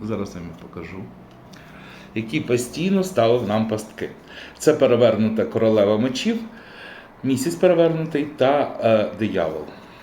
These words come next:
Так, ці три карти є. Так, так, так, так, так.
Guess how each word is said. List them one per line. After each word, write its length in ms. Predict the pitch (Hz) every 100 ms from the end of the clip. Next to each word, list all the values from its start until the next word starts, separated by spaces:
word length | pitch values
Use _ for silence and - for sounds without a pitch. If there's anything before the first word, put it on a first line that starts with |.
| - - - - - - - - - - - - - - - - - - - - - - - - - - -
Так, 500 | 143 107 - - - - - - - -
ці 220 | - -
три 240 | 175 - 139
карти 480 | - 117 - - 110 92
є. 120 | 90 87 - - - - - - - - - - - - - - - - - - - - - - - - - - - - - - - - - - - - - - - - - - - - - _ _ _ -
Так, 140 | 120 -
так, 120 | - 101
так, 120 | 107 -
так, 140 | -
так. 420 | - 190 - -